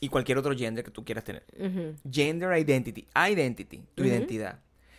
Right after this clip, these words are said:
Speaker 1: Luego está gender expression, que es si eres femenina o masculina, es decir, tú puedes
Speaker 2: Que
Speaker 1: tener
Speaker 2: si yo me quiero llamar her or, or he, him, ¿no?
Speaker 1: Yo, no,
Speaker 2: Eso,
Speaker 1: no,
Speaker 2: ¿no?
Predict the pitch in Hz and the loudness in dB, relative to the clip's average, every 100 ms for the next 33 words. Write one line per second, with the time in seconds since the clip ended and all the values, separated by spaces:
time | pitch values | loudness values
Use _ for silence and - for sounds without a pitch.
0 | - _ - 147 165 165 175 160 135 180 | -20 _ -8 -2 0 0 0 -2 0 -2
1 | 202 226 240 240 - - 170 151 - 104 | 0 2 0 -2 -8 -2 -2 -2 -6 -10
2 | 78 - _ _ _ _ _ _ - 127 | -14 -20 _ _ _ _ _ _ -6 -4
3 | 123 131 165 - - _ _ _ - 139 | -2 -2 -4 -8 -20 _ _ _ -6 -2
4 | 147 143 165 143 147 190 208 196 165 - | -2 -2 -4 -2 -4 -4 -4 -4 -6 -6
5 | 117 104 87 113 - 90 - 104 127 131 | -8 -8 -10 -10 -10 -12 -12 -8 -4 0
6 | 254 214 214 233 240 247 247 208 196 196 | 2 2 4 4 4 4 6 4 4 2
7 | 165 220 262 339 - - 185 190 170 165 | 4 8 8 8 2 -6 0 2 2 0
8 | _ _ _ _ _ _ _ - 175 175 | _ _ _ _ _ _ _ -4 0 2
9 | 165 160 156 - - 180 156 - _ - | 2 0 -4 -10 -2 -2 -2 -6 _ -14
10 | - 185 156 - - _ - 220 427 - | -4 -2 -2 -6 -16 _ -4 0 0 2
11 | 453 440 196 160 254 | 2 4 2 6 8